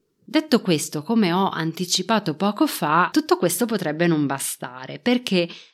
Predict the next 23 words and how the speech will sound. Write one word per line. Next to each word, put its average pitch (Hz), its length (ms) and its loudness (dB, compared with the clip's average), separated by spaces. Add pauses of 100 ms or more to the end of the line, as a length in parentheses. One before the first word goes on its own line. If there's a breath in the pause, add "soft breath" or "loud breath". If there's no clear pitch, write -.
(120)
per 349 220 8
sconfiggere 160 880 -2
la 196 140 0
cellulite 196 600 2
è 175 280 2
indispensabile 170 1300 2
anche 185 320 0
praticare 160 880 -4
attività 165 560 -2
fisica. 143 680 -10
Infatti, 226 800 2
ritenzione 220 720 6
idrica 160 680 2
e 202 320 0
cattiva 208 460 2
circolazione, 143 920 -4
che - 120 -8
sono 220 240 0
poi 208 320 2
le 156 180 -4
cause 156 460 0
della 143 320 -4
cellulite, 160 680 0